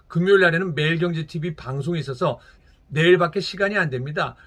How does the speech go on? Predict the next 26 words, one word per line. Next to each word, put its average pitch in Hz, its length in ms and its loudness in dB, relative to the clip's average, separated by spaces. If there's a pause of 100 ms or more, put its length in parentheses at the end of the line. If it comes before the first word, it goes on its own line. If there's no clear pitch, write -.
그래도 196 260 4
우리 196 120 0
황희용님을 208 760 -4
위해서라면 143 640 -2
내일 165 360 4
제가 143 540 0 (360)
방송을 170 580 -2
출연해야겠다고 190 840 -2
결정하고, 143 640 -4
뭐 175 160 0 (120)
강연이야 160 580 -2
저희 160 220 -2
소속 196 360 -6 (120)
교수님들이 151 500 -4
워낙 165 300 -2
많으니까 139 580 -2 (180)
한 190 220 -4
분을 185 200 -2
보내면 165 300 -4
됩니다. 139 440 -6 (500)
자, 175 320 2
중요한 233 400 0
거는요. 196 500 0 (360)
우리 175 200 -2
강경윤 214 520 0
기자, 165 380 2